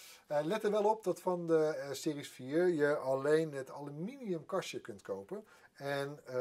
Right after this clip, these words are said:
de siliconen sportband of de nylon sportband. Dat heeft te maken met het feit dat de vier G versie van de Apple Watch,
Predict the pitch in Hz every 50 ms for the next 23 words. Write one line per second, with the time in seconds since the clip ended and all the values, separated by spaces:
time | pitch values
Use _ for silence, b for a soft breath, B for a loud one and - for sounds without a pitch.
0 | 127 127 123 120 113 120 123 120 117 117 113 110 104 - - 127 123 - 165 160
1 | 151 135 - - 165 165 160 160 151 147 147 143 131 123 - 131 127 131 143 143
2 | 147 143 135 123 107 101 101 90 82 _ - - - - 117 104 92 90 98 90
3 | - - - - B B B B B B B B 120 113 127 123 - 131 131 131
4 | 131 131 131 131 131 127 - 139 131 131 131 131 123 120 - - 120 113 113 113
5 | - - - 156 131 123 - - - 143 160 196 180 165 175 165 156 160 147 151
6 | 151 151 135 - 139 131 131 131 127 -